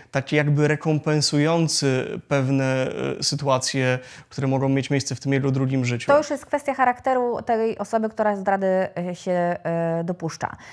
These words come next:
Speaker 2: Bo, m, są sytuacje takie, że jeżeli jest kochanka, ona staje się tą cudowną boginią, a w domu żona jest najgorszą ofiarą życia, e, do wyładowywania negatywnych emocji.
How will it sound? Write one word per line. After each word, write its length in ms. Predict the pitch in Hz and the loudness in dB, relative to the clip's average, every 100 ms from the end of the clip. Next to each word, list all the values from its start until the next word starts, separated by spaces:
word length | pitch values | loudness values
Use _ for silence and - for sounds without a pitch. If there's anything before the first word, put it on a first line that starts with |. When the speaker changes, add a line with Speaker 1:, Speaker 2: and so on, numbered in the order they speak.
| - - | -20 -6
Speaker 2:
Bo, 300 | 208 233 - | 4 4 4
m, 160 | - 165 | -2 -10
są 260 | 196 - 262 | -4 2 2
sytuacje 480 | 254 247 233 220 214 | 2 2 2 2 2
takie, 440 | 208 202 202 202 | 0 2 2 0
że 340 | 190 196 190 190 | 2 2 2 2
jeżeli 480 | 202 196 208 202 190 | 0 0 2 0 2
jest 440 | 190 190 - - | 0 0 -6 -12
kochanka, 480 | - 190 208 190 - | -6 -2 -2 0 0
ona 200 | 196 196 | 0 -2
staje 280 | 180 185 180 | -2 -2 -2
się 100 | 196 | -4
tą 180 | 185 185 | -4 -4
cudowną 640 | - 240 220 208 196 196 | -4 0 4 4 2 0
boginią, 160 | 190 196 175 170 165 - - - | 0 0 0 0 -2 -4 -14 -2
a 120 | 202 | 0
w 80 | 202 | 2
domu 280 | 202 196 190 | 2 2 0
żona 260 | 190 180 | 0 -2
jest 280 | 175 175 - - | -2 -6 -14 -10
najgorszą 680 | 190 196 196 196 190 - 196 | -4 -2 0 2 2 2 -4
ofiarą 480 | - - 185 175 175 | -4 0 0 0 0
życia, 540 | 175 165 190 202 240 - - | -2 -2 0 0 0 -4 -4
e, 320 | 170 170 170 | 0 2 2
do 220 | 180 208 | 4 4
wyładowywania 680 | 196 196 185 180 175 180 175 | 4 2 2 0 0 0 0
negatywnych 560 | 170 170 170 170 165 | -2 -2 -2 -4 -6
emocji. 460 | 175 165 165 226 294 | -6 -6 -6 -6 -6